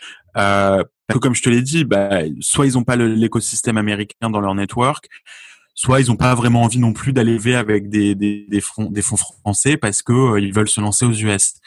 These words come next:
Et donc, donc voilà, nous, on a décidé de, de, de se rejoindre avec, euh, Carlos Diaz,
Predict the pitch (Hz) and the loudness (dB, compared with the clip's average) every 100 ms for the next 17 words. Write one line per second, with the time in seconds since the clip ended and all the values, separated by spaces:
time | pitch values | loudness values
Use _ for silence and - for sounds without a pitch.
0 | - - - - - - - 107 127 135 | -20 -20 -20 -20 -20 -16 -2 2 2 2
1 | 139 - 110 120 117 117 107 127 147 131 | -2 -6 -2 0 2 2 2 2 2 2
2 | 113 110 - 113 110 110 101 98 95 95 | 0 0 -4 -4 0 0 2 0 -2 -6
3 | 101 98 95 95 92 95 - - 113 117 | -6 -4 -2 -4 -6 -6 -8 -2 0 2
4 | 120 110 98 - 95 92 - 104 101 92 | 2 2 -2 -2 -2 -2 -2 0 0 -2
5 | - 107 123 143 110 | -2 0 0 -2 -4